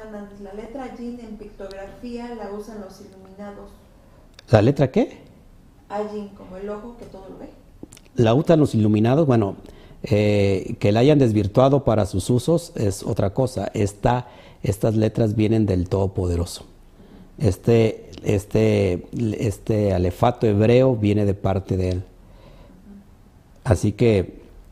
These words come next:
Speaker 2: pues, ya acarrearán su, su juicio aquellos que la desvían. Shabbat Shalom, Laura Moreno, qué bueno que estás con nosotros. A ver, salúdeme, por favor, y, y, a ver, hágame una pregunta o,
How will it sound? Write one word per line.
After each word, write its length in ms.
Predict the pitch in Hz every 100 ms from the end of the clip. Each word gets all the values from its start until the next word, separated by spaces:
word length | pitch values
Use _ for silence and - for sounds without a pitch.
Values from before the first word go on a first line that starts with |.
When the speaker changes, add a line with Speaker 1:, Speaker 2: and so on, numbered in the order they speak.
| - - - - - - - - -
Speaker 2:
pues, 360 | 101 92 - -
ya 280 | 104 110
acarrearán 760 | 113 - 98 98 95 104 127 185 - - - - - -
su, 680 | - - 95 92 90 90 92
su 200 | - 98
juicio 360 | 92 120 120 120
aquellos 340 | - 107 117
que 140 | - 98
la 140 | 90
desvían. 440 | 92 92 160 160 - - - - - - 220 214 - - - -
Shabbat 260 | - 113 117
Shalom, 300 | 113 117 120
Laura 300 | 120 113 107
Moreno, 380 | 101 110 117 110
qué 80 | 110
bueno 220 | 110 104
que 60 |
estás 200 | - 107
con 160 | - 95
nosotros. 680 | 90 117 120 117 110 - - _ - _ - - - -
A 80 | 107
ver, 400 | 170 180 - -
salúdeme, 480 | - 143 233 262 202
por 120 | 156
favor, 340 | 123 151 196 190
y, 400 | 156 139 117 113 - - - - 131
y, 280 | 120 110
a 80 | 101
ver, 220 | 120 135
hágame 240 | 123 127 123
una 180 | 120 117
pregunta 640 | 95 92 110 120 120 98
o, 180 | 90